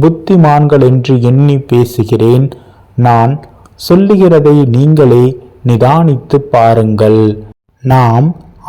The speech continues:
ஆசீர்வதிக்கிற ஆசீர்வாதத்தின் பாத்திரம் கிறிஸ்துவினுடைய இரத்தத்தின் ஐக்கியமாயிருக்கிறதல்லவா? நாம் பிட்கிற அப்பம் கிறிஸ்துவினுடைய சரீரத்தின்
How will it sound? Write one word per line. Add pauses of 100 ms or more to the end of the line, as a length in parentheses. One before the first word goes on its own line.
(120)
ஆசீர்வதிக்கிற (400)
ஆசீர்வாதத்தின்
பாத்திரம் (280)
கிறிஸ்துவினுடைய (120)
இரத்தத்தின் (640)
ஐக்கியமாயிருக்கிறதல்லவா? (680)
நாம் (340)
பிட்கிற (320)
அப்பம் (460)
கிறிஸ்துவினுடைய (640)
சரீரத்தின்